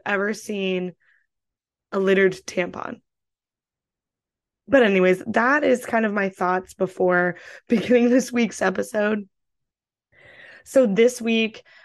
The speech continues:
I want to talk about writing and how I got into writing and how I use writing as a form of therapy.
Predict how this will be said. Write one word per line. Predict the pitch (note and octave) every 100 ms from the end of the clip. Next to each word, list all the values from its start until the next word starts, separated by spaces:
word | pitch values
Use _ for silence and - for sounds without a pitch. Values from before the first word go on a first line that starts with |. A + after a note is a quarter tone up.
| _
I | - G#3+
want | G3+ G#3+
to | G#3
talk | - G#3 G3+
about | G3 G3 F#3+ F#3+ F#3 - - _ _ _ _ _ _
writing | F#3+ F#3+ F3+ G#3 B3+ C#4+ C#4+ _ _ _ -
and | G#3+ G3+ G3 F#3+ F#3 E3+ -
how | - G3+ F#3+
I |
got | F#3 G3
into | C4 A#3+
writing | A#3+ G#3+ G#3+ G#3 G3+ G3 F#3+ - - _ _
and | G3 G3 F#3+ F#3 F#3 F3+ F3 E3+ -
how | - G3+
I | G3+
use | G3 G3+ F3+
writing | F3+ F3+ F#3
as | F3
a | F3
form | F#3 F3+
of | E3+
therapy. | - F3 F3 F3+ B3 B3 B3+